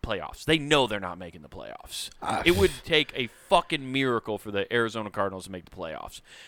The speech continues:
Speaker 1: So they're just trying to be the spoiler this year. So they've beaten one team that was already getting super high praise this year.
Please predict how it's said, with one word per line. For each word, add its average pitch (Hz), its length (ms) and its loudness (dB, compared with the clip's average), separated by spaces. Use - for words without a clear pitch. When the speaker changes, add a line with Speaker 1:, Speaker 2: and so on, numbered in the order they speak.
Speaker 1:
So 147 160 2
they're 160 140 4
just 175 260 -2
trying 156 280 0
to 139 40 -10
be 143 120 -2
the 123 100 -6
spoiler 143 520 2
this 95 260 -8
year. 64 240 -14
So - 140 -8
they've 117 300 2
beaten 147 400 -2
one 143 260 2
team 123 300 -4
that 107 160 -2
was 104 340 -4
already 123 600 6
getting 127 460 2
super - 460 -2
high 123 180 6
praise 131 340 0
this 101 200 -8
year. 92 180 -10